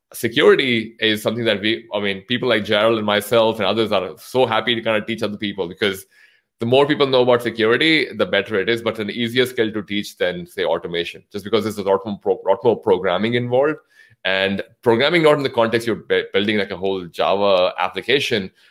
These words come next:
but programming in the context that you're scripting automation and you're working with tools and services which enable automation, which allow, which kind of have, need to, which forces you to have a mindset of,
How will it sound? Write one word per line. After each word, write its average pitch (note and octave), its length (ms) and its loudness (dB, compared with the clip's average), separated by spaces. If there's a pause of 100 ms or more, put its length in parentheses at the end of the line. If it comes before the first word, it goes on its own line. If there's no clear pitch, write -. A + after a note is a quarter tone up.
but G#2 160 0
programming A#2 460 2
in A#2+ 80 0
the A2 100 -2
context G2+ 460 -2
that G2 220 0
you're F#2+ 160 2
scripting G#2+ 720 -4 (280)
automation G2 840 -2
and F2+ 100 -4
you're G2 140 0
working G#2 320 0
with A2 240 -4
tools A2+ 340 0
and G#2 100 -4
services F#2+ 840 -2 (280)
which G#2 280 -2
enable G#2 480 2
automation, E2 560 -4
which E2 160 -12
allow, F#2 280 -2
which - 260 -6
kind B2+ 160 2
of B2+ 80 2
have, A2 280 -2
need G#2+ 180 -4
to, A#2 120 -10 (600)
which - 240 -4
forces C3+ 500 0
you B2 100 -4
to A#2+ 100 -2
have G2 260 -2
a G2 40 -4
mindset F#2 560 -4
of, F2+ 340 0